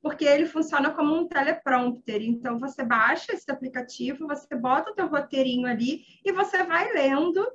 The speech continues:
durante a sua apresentação do vídeo currículo. Ele funciona muito bem, né? Mas o que faz com que você tenha um pouco mais de desenvoltura, que você perca a vergonha, é você fazer várias vezes.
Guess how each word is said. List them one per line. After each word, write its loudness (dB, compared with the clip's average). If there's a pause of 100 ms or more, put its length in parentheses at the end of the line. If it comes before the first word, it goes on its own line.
(280)
durante 2
a 6
sua -2
apresentação -2
do -2
vídeo -4 (100)
currículo. -4
Ele 0
funciona -2
muito 0
bem, 0 (540)
né? 0
Mas 4
o -2
que 0
faz 0
com -10
que -10
você -8
tenha -2
um -2
pouco -6
mais 0
de -8
desenvoltura, -6
que -14
você -12
perca -8
a -10
vergonha, -4 (280)
é -6
você -6
fazer -4
várias -2
vezes. -4